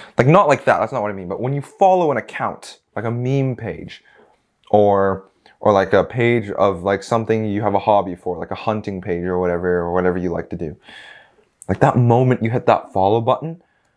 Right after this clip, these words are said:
it's such a powerful moment. It's like a, it's almost like you're getting married. For me personally, I don't know if you guys feel like that, but for me personally, like, when I follow a meme page, it's like, it's almost like I'm getting married to the page.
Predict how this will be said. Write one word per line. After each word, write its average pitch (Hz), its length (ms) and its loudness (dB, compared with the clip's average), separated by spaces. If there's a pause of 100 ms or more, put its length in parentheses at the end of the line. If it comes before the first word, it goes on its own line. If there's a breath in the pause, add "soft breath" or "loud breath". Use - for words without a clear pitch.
(460)
it's - 100 -10
such 147 120 0
a 147 60 4
powerful 127 760 0
moment. 98 380 -6
It's - 100 -18
like 117 140 -4
a, 101 320 0 (680 soft breath)
it's - 100 -6
almost 220 180 4
like 226 100 4
you're 190 120 0
getting 151 340 0
married. 113 520 0
For 160 120 4
me 214 180 4
personally, 127 480 0
I 147 120 4
don't 190 80 -4
know 117 180 -2
if - 120 -12
you 131 80 -2
guys 90 200 0
feel 90 140 -8
like 76 140 -8
that, 92 120 -2
but 101 100 0
for 135 120 -2
me 202 160 0
personally, 147 400 -2
like, 98 240 -10 (340 soft breath)
when 160 140 0
I 208 40 2
follow 143 540 2
a 120 40 0
meme 117 280 -4
page, 90 220 -2
it's 101 160 -4
like, 113 260 -10
it's - 100 -10
almost 185 200 -2
like 180 80 -2
I'm 151 80 2
getting 120 340 0
married 104 400 -2 (360)
to - 80 -8
the 104 80 2
page. 92 500 -2